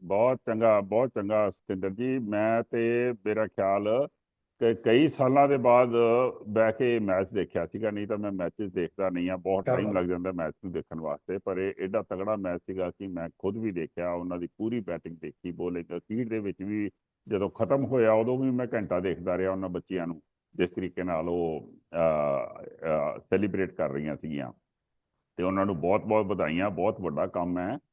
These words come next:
Speaker 1: ਕਿਉਂਕਿ ਦੋ ਤਿੰਨ ਵਾਰ ਉਹ ਪਹਿਲੇ ਫਾਈਨਲ ਦੇ ਵਿੱਚ ਪਹੁੰਚ ਕੇ ਰਹਿ ਗਈਆਂ ਸੀਗੀਆਂ। ਹੁਣ ਉਹਨਾਂ ਨੇ ਫ-, finally ਵਰਲਡ ਕੱਪ ਜਿੱਤਿਆ ਤੇ ਪਿੱਛੋਂ ਆਈਆਂ ਨੇ ਅੱਗੇ, ਮਤਲਬ ਤਿੰਨ ਮੈਚ ਹਾਰ ਕੇ ਤੇ ਉਹਦੇ ਬਾਅਦ ਫਿਰ ਉਹ, ਉਹਨਾਂ ਨੇ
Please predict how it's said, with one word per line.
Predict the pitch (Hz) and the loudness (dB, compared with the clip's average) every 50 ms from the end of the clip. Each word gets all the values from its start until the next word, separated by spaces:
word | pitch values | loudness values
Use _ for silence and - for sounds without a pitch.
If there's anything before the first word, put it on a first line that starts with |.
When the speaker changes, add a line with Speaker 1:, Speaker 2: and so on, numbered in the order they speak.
| _ _ _ _ - | _ _ _ _ -4
Speaker 1:
ਕਿਉਂਕਿ | 113 104 98 131 131 120 | -4 -4 0 0 0 0
ਦੋ | 95 87 104 104 | 4 4 4 4
ਤਿੰਨ | 101 131 131 135 | 4 2 0 4
ਵਾਰ | 135 135 131 139 | 6 6 8 8
ਉਹ | 139 135 | 6 4
ਪਹਿਲੇ | - 127 123 139 143 139 135 | 2 2 0 4 4 2 2
ਫਾਈਨਲ | 135 131 107 113 123 127 131 | 4 2 0 2 2 0 2
ਦੇ | 127 131 | 2 2
ਵਿੱਚ | 123 120 101 - | 2 2 0 0
ਪਹੁੰਚ | - 113 113 110 113 131 | -4 -4 -4 -4 -4 0
ਕੇ | 127 107 | 0 2
ਰਹਿ | 92 95 117 131 | 4 4 2 4
ਗਈਆਂ | 127 120 117 117 113 98 | 2 0 0 0 -2 -4
ਸੀਗੀਆਂ। | - 98 92 95 104 110 | -6 -6 -4 -2 -2 -2
ਹੁਣ | 110 98 101 107 110 | -2 -4 -4 -4 -4
ਉਹਨਾਂ | 113 117 113 113 110 110 | -2 -2 -2 -2 -2 -2
ਨੇ | 110 113 113 113 | -2 -2 -4 -4
ਫ-, | 107 _ _ - - 104 90 | -6 _ _ -4 -2 -2 -2
finally | 82 - - 95 101 107 107 110 113 117 | -2 -2 -2 -2 -2 0 0 0 0 0
ਵਰਲਡ | 98 98 98 98 98 | 2 0 0 0 0
ਕੱਪ | 98 - 101 95 | -2 -2 -4 -2
ਜਿੱਤਿਆ | 90 95 90 - - 110 117 | -2 -6 -6 -4 -2 -2 0
ਤੇ | 113 123 | 0 -2
ਪਿੱਛੋਂ | 117 - 135 127 _ - 175 180 175 170 160 | -4 -4 -10 -10 _ -2 2 4 6 6 6
ਆਈਆਂ | 147 135 127 123 117 | 6 6 4 2 2
ਨੇ | 113 110 98 90 | 0 0 0 -2
ਅੱਗੇ, | 82 71 78 71 58 - _ _ _ _ _ _ - | -2 -2 -4 -4 -4 -4 _ _ _ _ _ _ -2
ਮਤਲਬ | 95 95 107 127 120 | 0 4 4 4 2
ਤਿੰਨ | - - 127 139 143 | 4 2 2 2 4
ਮੈਚ | 139 131 127 139 135 - 104 87 82 | 6 8 8 8 8 4 -2 2 8
ਹਾਰ | 82 95 107 104 | 8 8 8 8
ਕੇ | - - 151 139 110 92 87 90 | 4 2 4 6 6 6 6 4
ਤੇ | - 117 | 2 -2
ਉਹਦੇ | - - 107 120 139 131 | -2 2 2 4 4 4
ਬਾਅਦ | 110 92 104 117 156 151 123 - | 4 4 6 8 8 6 6 2
ਫਿਰ | 123 127 131 127 | 0 0 2 2
ਉਹ, | 120 120 120 120 113 - - | 2 2 2 2 2 0 -4
ਉਹਨਾਂ | - 107 117 120 120 123 117 | -2 0 0 2 2 0 0
ਨੇ | 113 110 110 110 | 0 0 -2 -2